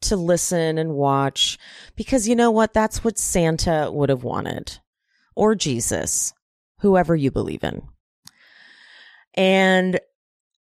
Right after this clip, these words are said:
in case you don't remember what's happening in season three, but I figure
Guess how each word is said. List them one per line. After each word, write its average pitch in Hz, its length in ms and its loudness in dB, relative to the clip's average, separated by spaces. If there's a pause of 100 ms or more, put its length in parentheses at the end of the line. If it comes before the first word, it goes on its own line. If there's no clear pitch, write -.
(840)
in 254 160 0
case 359 420 2
you 294 240 2
don't 208 320 0
remember 190 400 2
what's 170 180 0
happening 160 580 0
in 151 140 0
season 147 440 -2
three, 139 340 0
but 151 180 -2
I 156 100 -4
figure 143 600 -4